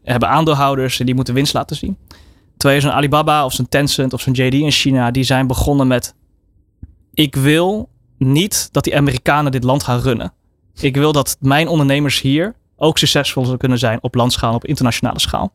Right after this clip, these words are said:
Dus die hebben een soort van maatschappelijke missie achter hun bedrijf gezet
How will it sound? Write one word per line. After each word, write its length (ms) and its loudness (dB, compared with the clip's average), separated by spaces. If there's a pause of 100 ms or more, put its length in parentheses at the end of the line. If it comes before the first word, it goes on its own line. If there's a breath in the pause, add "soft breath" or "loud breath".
Dus 80 -18 (260 loud breath)
die 100 -2
hebben 160 2
een 60 2
soort 140 -2
van 80 2
maatschappelijke 560 2
missie 360 2
achter 240 -2
hun 80 2
bedrijf 320 0
gezet 360 -2